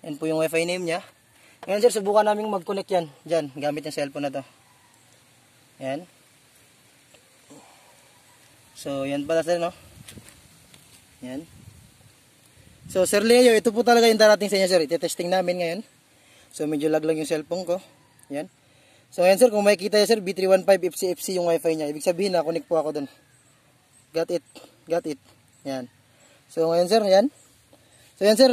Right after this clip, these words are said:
subukan kong pumunta sa Huawei Manager, sir. Yan, para makita natin yung parameters. Kung makikita nyo pala to, sir, halos wala tong bars, sir. Ay, wala ang bar, walang bars yan, sir. Kasi nasa dead spot area po kami. Yan. Wait lang,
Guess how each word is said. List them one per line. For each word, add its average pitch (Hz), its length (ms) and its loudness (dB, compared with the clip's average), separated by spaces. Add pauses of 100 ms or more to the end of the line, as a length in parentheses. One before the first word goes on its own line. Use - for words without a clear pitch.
subukan 214 400 4
kong 226 80 2
pumunta 220 320 4
sa 214 160 6
Huawei 214 240 8
Manager, 208 320 6
sir. 220 240 2 (1300)
Yan, 143 240 -4
para 156 80 0
makita 165 320 0
natin 170 160 -6
yung 165 80 -6
parameters. 185 640 -2 (320)
Kung 220 160 0
makikita 247 400 4
nyo 240 80 6
pala 240 160 6
to, 226 80 2
sir, 240 160 8
halos 202 240 4
wala 202 240 6
tong 202 240 2
bars, 196 160 8
sir. 196 240 6
Ay, 180 160 6
wala 190 320 8
ang 175 80 2
bar, 190 160 10
walang 180 240 4
bars 190 160 8
yan, 180 160 2
sir. 180 160 2 (480)
Kasi 190 160 0
nasa 196 160 0
dead 170 160 0
spot 185 240 4
area 180 160 6
po 175 160 -4
kami. 160 240 0 (640)
Yan. 180 240 -2 (1040)
Wait 143 160 -14
lang, 180 240 -10